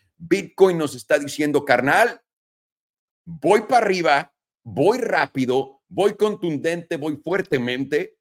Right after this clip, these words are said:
al cielo, pero tienes que saber que lo que sigue es una repetición del dos mil veintidós.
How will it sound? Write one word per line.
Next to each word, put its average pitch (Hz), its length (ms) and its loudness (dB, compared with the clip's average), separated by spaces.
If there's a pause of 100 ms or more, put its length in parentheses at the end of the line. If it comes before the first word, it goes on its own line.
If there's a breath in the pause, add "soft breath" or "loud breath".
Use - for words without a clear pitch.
(120)
al 104 440 -2
cielo, 151 520 -6 (260)
pero 151 220 -2
tienes 240 180 -4
que 196 100 -10
saber - 300 -8
que 180 100 -10
lo 139 160 -6
que 107 120 -8
sigue 123 640 -8 (580)
es - 340 -8
una 240 200 -2
repetición 165 720 -4
del 170 180 -4
dos 131 180 -4
mil 196 260 -8
veintidós. 156 1080 -8